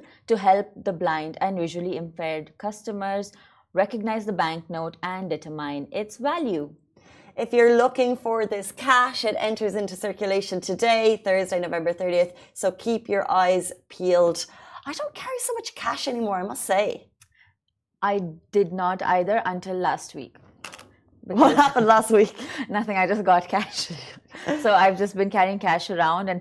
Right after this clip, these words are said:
Speaker 1: paying taxis in cash, and now the taxi looks at me really surprised 'cause they're like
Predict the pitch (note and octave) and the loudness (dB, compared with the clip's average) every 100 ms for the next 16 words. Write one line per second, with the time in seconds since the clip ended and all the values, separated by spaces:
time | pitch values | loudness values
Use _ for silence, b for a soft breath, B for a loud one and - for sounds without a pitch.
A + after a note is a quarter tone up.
0 | - E3+ F3 E3+ D#3+ - F3+ F#3 F3+ F3+ | -2 -4 -2 -2 -2 -2 -2 -2 -4 0
1 | F3 A3+ G3+ F3+ F3 F3+ - _ E3+ E3+ | 0 -2 -6 -2 0 0 -2 _ -4 -2
2 | E3 E3+ E3 E3 - D#3+ D#3 b b b | -2 -2 -6 -6 -8 -8 -8 b b b
3 | F#3+ F#3 G3+ G3+ F3+ E3+ F3+ F#3 F#3 - | -6 -4 -6 -4 -2 0 0 0 -2 0
4 | E3 D#3 G3+ - - F3+ F3 F3+ F3+ E3+ | 0 0 -2 -8 -10 -2 2 2 2 0